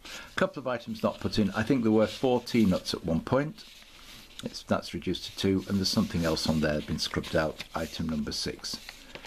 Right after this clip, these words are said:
Uh, don't know what that was. Uh, uh,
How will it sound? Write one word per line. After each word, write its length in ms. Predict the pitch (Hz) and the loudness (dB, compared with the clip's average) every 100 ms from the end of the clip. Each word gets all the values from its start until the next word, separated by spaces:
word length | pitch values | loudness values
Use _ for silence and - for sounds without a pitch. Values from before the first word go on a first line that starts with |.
| - - - | -20 -18 -10
Uh, 300 | 73 73 67 - - - | -8 -6 -8 -12 -18 -6
don't 140 | 76 | -4
know 40 | 67 | -2
what 200 | - - | -4 -6
that 180 | - | -8
was. 240 | - - - - - - - - - - - - | -8 -8 -10 -14 -16 -16 -18 -20 -20 -16 -10 -8
Uh, 340 | 64 65 64 65 - - - - - - - - - - - - - - - - - - - - - - - - - - - - - - - - - | -6 -6 -6 -8 -10 -20 -20 -20 -20 -20 -20 -20 -20 -20 -18 -18 -20 -20 -20 -20 -20 -20 -20 -20 -20 -20 -20 -20 -20 -20 -20 -20 -18 -20 -18 -10 -8
uh, 180 | - | -6